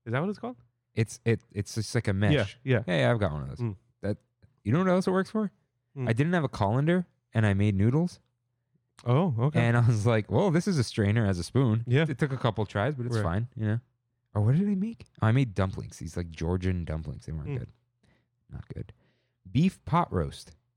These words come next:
Speaker 2: served on a potato roll with horseradish cream.
Speaker 1: Get outta here with your horseradish.
Speaker 2: Love horseradish.
Speaker 1: Get outta here,
Speaker 2: Ooh.
Speaker 1: dude. No.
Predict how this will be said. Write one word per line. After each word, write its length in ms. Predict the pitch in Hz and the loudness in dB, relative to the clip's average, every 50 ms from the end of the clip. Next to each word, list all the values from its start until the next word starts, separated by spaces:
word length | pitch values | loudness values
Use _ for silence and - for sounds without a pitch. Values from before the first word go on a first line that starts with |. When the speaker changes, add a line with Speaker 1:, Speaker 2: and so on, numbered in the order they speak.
| _ _ _ - | _ _ _ -18
Speaker 2:
served 480 | - - - 123 135 156 165 156 139 - | -6 -2 2 2 4 4 2 0 0 0
on 140 | - 117 113 | 0 2 2
a 60 | 98 | 0
potato 480 | - 104 - - - 123 131 147 160 | -2 -4 -4 -2 -2 0 2 2 2
roll 320 | 151 151 165 170 175 170 131 | 2 2 2 2 2 2 2
with 140 | 92 87 - | 0 0 -2
horseradish 680 | - - 95 107 117 - - 107 110 120 120 120 - - | -4 -2 0 0 0 0 0 0 0 0 0 -2 -4 -4
cream. 400 | - - - 98 185 156 135 135 | -6 -2 -2 0 0 -2 -2 -4
Speaker 1:
Get 160 | - 196 185 165 | -6 -6 -4 -2
outta 200 | 156 160 185 180 | -2 0 0 2
here 120 | 170 185 | 2 2
with 100 | 190 143 | 0 0
your 100 | 139 110 | -2 -2
horseradish. 480 | - 135 143 131 - - 104 110 82 82 | 0 0 -2 -2 -2 -4 -6 -4 -2 0
Speaker 2:
Love 220 | 85 87 85 78 | 2 2 2 0
horseradish. 540 | 78 80 78 76 - 62 - - - - - - | 0 -2 -2 -2 -4 -6 -6 -6 -8 -10 -6 -2
Speaker 1:
Get 160 | - 202 170 | -2 0 0
outta 240 | 160 160 208 240 202 | 0 -2 0 0 0
here, 200 | 135 - - 165 | 2 2 2 2
Speaker 2:
Ooh. 80 | 156 | 0
Speaker 1:
dude. 260 | - 117 135 143 - | -2 -4 -6 -8 -10
No. 400 | 123 131 147 190 226 170 113 101 | -8 -8 -6 -6 -6 -6 -8 -10